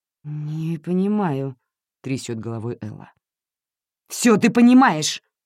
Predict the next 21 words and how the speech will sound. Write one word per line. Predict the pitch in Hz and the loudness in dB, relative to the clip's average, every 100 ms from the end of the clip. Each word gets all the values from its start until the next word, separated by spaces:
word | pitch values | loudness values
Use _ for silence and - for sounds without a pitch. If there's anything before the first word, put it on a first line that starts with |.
| _ _ _ _ | _ _ _ _
Я | 139 123 | -8 -8
чувствую, | 110 - 156 - 135 139 | -8 -6 -6 -4 -4 -4
как | 143 | -4
у | 139 | -2
меня | 139 147 | 0 0
напрягается | 143 139 123 127 123 135 | -2 -2 -6 -6 -8 -10
челюсть. | - 123 - - - _ _ _ _ _ _ _ _ | -10 -12 -16 -18 -18 _ _ _ _ _ _ _ _
«У | 190 | -6
тебя | 185 185 240 | 0 0 4
интрижка | 240 - 202 254 269 | 4 4 2 0 -2
с | 254 | -2
моим | 214 214 | 0 2
мужем, | 233 403 233 170 | 4 2 2 0
верно?» | 233 339 202 127 _ _ _ _ _ _ _ _ _ _ _ _ _ | 2 2 2 -2 _ _ _ _ _ _ _ _ _ _ _ _ _
У | 123 | -10
Фрэнки | 113 131 165 208 214 208 | -8 -4 -2 -2 -2 -2
такой | 170 156 160 147 | -2 -2 0 0
вид, | 123 175 190 - - | 0 -4 -4 -8 -10
будто | 131 151 - - | -6 -6 -8 -6
ее | 185 180 120 135 | -4 -4 -6 -8
сейчас | - 147 - 120 - | -8 -12 -10 -10 -10